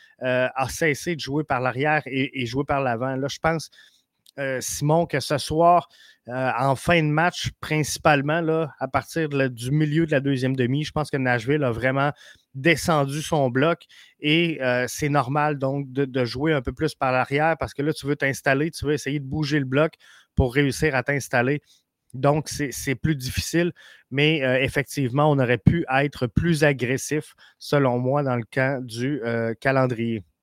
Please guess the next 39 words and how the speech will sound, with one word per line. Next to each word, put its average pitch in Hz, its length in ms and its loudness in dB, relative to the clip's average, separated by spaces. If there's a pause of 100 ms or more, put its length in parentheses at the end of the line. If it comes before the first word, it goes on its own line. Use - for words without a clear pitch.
(260)
euh, 139 160 2
du, 123 360 -2
euh, 123 140 0
C 143 300 -2
F - 120 -12
Montréal. 120 640 0 (720)
Arius 175 380 2
nous 175 80 2
dit, « 190 160 -4
Le 170 80 -8
calendrier 214 520 2
dit 180 120 -4
quoi ? 233 320 2
Est-ce - 120 -6
qu'il 175 140 -2
vou-, 170 480 0
voudrait, 165 480 -2 (420)
euh, 147 200 6
voulait 180 360 4
reposer 170 600 2
son, 170 340 0
euh, 135 120 4 (100)
effectif ? » 165 640 -2 (320)
Calendrier 190 440 4
est 208 40 -2
très 180 200 0
serré, 170 480 0
hein ? 165 260 2
Arius, 151 560 0
on 139 220 -2
est 165 220 -2
sur, 147 300 -4
euh, 127 240 0
trois 160 360 4
matchs 165 320 0
en, 147 300 -2
euh, 131 160 -2
neuf 135 340 -2
jours. 160 400 0